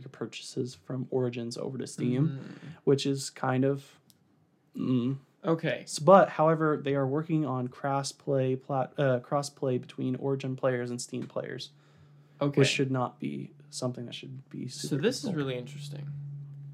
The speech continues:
Speaker 2: So I feel like I can get a couple things from this. First of all, obviously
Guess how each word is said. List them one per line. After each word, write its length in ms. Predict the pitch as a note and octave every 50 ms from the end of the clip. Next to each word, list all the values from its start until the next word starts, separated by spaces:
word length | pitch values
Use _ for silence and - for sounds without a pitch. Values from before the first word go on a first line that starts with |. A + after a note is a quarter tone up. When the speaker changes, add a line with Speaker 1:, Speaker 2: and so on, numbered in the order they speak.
| - - - - - -
Speaker 2:
So 520 | - - - D#3 D3 C#3+ C#3 C3+ C3 - - - - - - - - - - - - - - - - - - - - - -
I 80 | C3+
feel 300 | C3+ - - F#3+ G#3 A3+
like 180 | A#3 G#3+ G#3 G#3
I 80 | E3+
can 120 | D#3+ D3+ D#3+
get 100 | D3+ D3
a 40 | C#3+
couple 280 | - D#3 C3+ C3+ C3
things 260 | B2+ - B2 B2 A#2+
from 160 | - - - B2
this. 180 | - - -
First 300 | - - G#3 A3+ A3 - F3
of 80 | D3
all, 320 | C#3 C3 C3 C3 C3 C#3+ - _ _ _ - - - _ _ -
obviously 460 | - D3 F3+ F3+ F#3 F#3 - - E3+